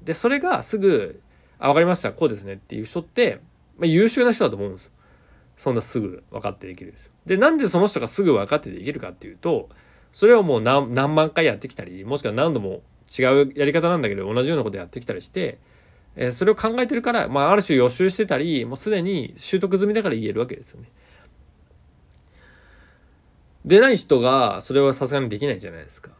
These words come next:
ていうことで、まあ、何度も言って、えー、学習してもらう、もしくは学んでもらうしかないかなっていうのは、結局一緒なのかなと思います。人だろうが、エーアイだろうがね。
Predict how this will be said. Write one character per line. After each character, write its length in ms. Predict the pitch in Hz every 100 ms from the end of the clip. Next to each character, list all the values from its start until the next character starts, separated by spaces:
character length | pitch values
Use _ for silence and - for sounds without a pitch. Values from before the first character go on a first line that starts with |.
| _ _
て 60 | 117
い 20 |
う 40 | 113
こ 100 | 143
と 100 | 143
で、 380 | 233 - 101 92
ま 140 | 110 98
あ、 20 |
何 240 | 117 135
度 80 | 117
も 100 | 139
言 80 | 120
っ 40 |
て、 380 | - - 202 107 78
え 840 | 98 87 85 82 71 - - -
ー、 60 | 69
学 160 | 101 -
習 200 | 120 113
し 60 |
て 100 | -
も 100 | 104
ら 60 | 104
う、 40 |
も 100 | 110
し 80 | 113
く 60 | 139
は 80 |
学 200 | 113 95
ん 60 | 98
で 60 | 101
も 80 |
ら 80 | 101
う 20 |
し 80 | 120
か 80 | 98
な 140 | 95
い 40 | 95
か 120 | 95
な 100 | 92
っ 60 | 90
て 240 | _ 98
い 20 |
う 40 | 101
の 100 | -
は、 320 | 208 - - -
結 220 | - 170 -
局 220 | 285 233
一 80 | 202
緒 160 | -
な 120 | 196
の 100 | 180
か 100 | 117
な 280 | 92 90 95
と 80 | -
思 100 | 95
い 20 |
ま 40 | 95
す。 100 | -
人 200 | - 113
だ 80 | 113
ろ 100 | 104
う 80 |
が、 160 | 92 90
エ 120 | 104
ー 80 | 101
ア 40 | 95
イ 40 |
だ 100 | 92
ろ 100 | 92
う 40 | 95
が 80 |
ね。 160 | - 160